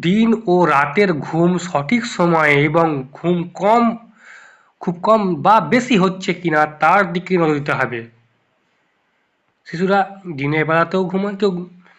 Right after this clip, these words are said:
বেলা দিয়ে ঘুমিয়ে পড়লো, আবার দুপুরে ঘুমোয়, আবার সন-, সন্ধে হতে বা রাত্রে ঘুমোয়। এই যে ঘুমটা, ওদের একটু ঘুমটা বেশি, কারণ ওরা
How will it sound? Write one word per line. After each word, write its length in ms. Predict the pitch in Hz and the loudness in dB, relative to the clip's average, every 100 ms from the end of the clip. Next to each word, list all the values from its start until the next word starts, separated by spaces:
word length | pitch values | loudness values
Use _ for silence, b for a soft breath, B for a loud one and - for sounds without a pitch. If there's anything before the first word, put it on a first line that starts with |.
| b b 165 | b b -2
বেলা 220 | 165 160 | 0 2
দিয়ে 160 | 147 | 2
ঘুমিয়ে 260 | 147 151 151 151 | 0 0 0 0
পড়লো, 400 | 151 147 151 - | -2 -2 -6 -4
আবার 200 | 175 147 | -4 0
দুপুরে 360 | 190 190 190 170 | -2 0 2 2
ঘুমোয়, 460 | 156 156 147 147 b b b b b b _ _ _ | 0 -4 -2 -4 b b b b b b _ _ _
আবার 180 | 165 175 | 0 0
সন-, 300 | - 175 170 - _ | -2 -8 -10 -16 _
সন্ধে 220 | 196 196 | 0 2
হতে 220 | 180 185 | 0 0
বা 140 | 185 185 | 2 2
রাত্রে 360 | 175 180 180 | 2 -2 -2
ঘুমোয়। 420 | 151 165 160 151 151 B 147 143 | -2 -2 0 0 -2 B -10 -2
এই 180 | 196 165 | -2 -2
যে 160 | 202 | -4
ঘুমটা, 420 | 165 170 214 202 | -2 2 2 2
ওদের 160 | 156 175 | 0 0
একটু 120 | 190 | -4
ঘুমটা 340 | 151 175 185 180 | -4 -2 0 0
বেশি, 260 | 180 214 | 0 -2
কারণ 260 | - 180 208 B B B B _ | 0 0 0 B B B B _
ওরা 460 | 175 190 185 190 | 0 2 2 -2